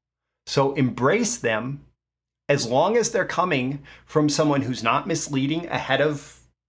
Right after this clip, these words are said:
the upsell, like, ahead of the initial sale, right? M-, make sure that i-, if the person is, is honest and ethical, and they treat customers well, and they value their customer relationships,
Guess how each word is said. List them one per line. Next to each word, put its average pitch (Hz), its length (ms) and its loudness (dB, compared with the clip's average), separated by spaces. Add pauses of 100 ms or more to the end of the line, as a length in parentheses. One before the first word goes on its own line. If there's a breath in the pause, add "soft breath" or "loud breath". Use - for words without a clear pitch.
(180)
the - 140 -2
upsell, 131 480 0
like, 123 240 -2
ahead 135 280 0
of 135 100 -2
the 131 100 -2
initial 120 300 -4
sale, 120 420 -8 (800)
right? 135 320 -4
M-, - 260 -12
make 151 280 2
sure 175 300 2
that 147 360 0 (760)
i-, 147 160 -14 (100)
if 190 400 -8
the 190 80 0
person 226 540 0
is, 156 460 -2
is 139 220 -4
honest 190 340 -2
and 196 120 -2
ethical, 131 540 0
and 123 160 -2
they 123 60 -4
treat 208 280 -8
customers 170 460 -4
well, 117 380 2
and 120 120 -10
they 120 80 -6
value 156 440 0
their 160 160 -2
customer 143 400 -6
relationships, 110 920 -8